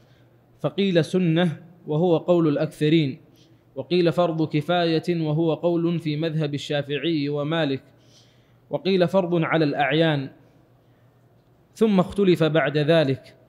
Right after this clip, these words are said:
فقيل شرط في صحة الصلاة وهو مروي عن داود، وقيل إنه رواية عن أحمد،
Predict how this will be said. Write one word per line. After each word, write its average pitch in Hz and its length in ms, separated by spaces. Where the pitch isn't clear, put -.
فقيل 165 420
شرط 185 300
في 165 260
صحة 160 420
الصلاة 165 580
وهو 156 420
مروي 151 520
عن 139 220
داود، 151 420
وقيل 185 320
إنه 170 680
رواية 165 520
عن 151 320
أحمد، 156 360